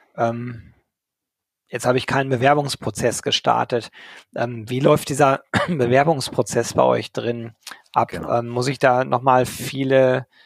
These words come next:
Speaker 1: persönliche Angaben machen oder reicht's, wenn ich einen Lebenslauf hochlade, äh, oder kann ich auf mein LinkedIn-Profil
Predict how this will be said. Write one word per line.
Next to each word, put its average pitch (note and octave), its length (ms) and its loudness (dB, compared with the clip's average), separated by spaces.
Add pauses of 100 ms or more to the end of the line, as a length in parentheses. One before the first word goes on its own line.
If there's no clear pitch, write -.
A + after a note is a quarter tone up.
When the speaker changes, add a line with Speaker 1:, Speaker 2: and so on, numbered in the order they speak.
(160)
Speaker 1:
persönliche C3 500 2
Angaben F#3 380 0
machen F3+ 320 -2
oder E3+ 180 4
reicht's, B2 300 0
wenn B2+ 100 -6
ich G#2+ 80 -8
einen A2 100 -10
Lebenslauf D#3+ 560 0
hochlade, D#3+ 1080 0
äh, - 40 2
oder A#2+ 320 4
kann B2 160 -2
ich B2 160 -6
auf B2 160 -4
mein A#2+ 100 0
LinkedIn-Profil D3 880 -2